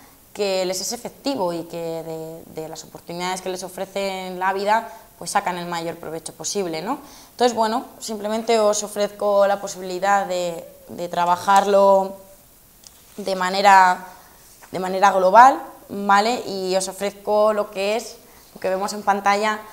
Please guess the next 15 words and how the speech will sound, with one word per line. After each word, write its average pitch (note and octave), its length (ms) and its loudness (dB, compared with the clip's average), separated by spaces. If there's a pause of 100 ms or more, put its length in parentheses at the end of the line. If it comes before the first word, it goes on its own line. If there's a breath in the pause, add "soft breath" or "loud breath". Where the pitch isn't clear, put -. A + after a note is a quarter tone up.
(300 loud breath)
la F#3+ 160 4
ruleta F3+ 340 0
de F3+ 100 0
la D#3 140 0
vida. D3+ 240 -8 (600 loud breath)
Eh, F#3 280 -2
la F#3 120 4
ruleta G3 340 0
de G#3+ 80 4
la G#3+ 140 6
vida G#3 640 0
es G3 500 -4 (440)
simplemente, G3 600 -6
bueno, F3 320 -6
pues, - 340 -10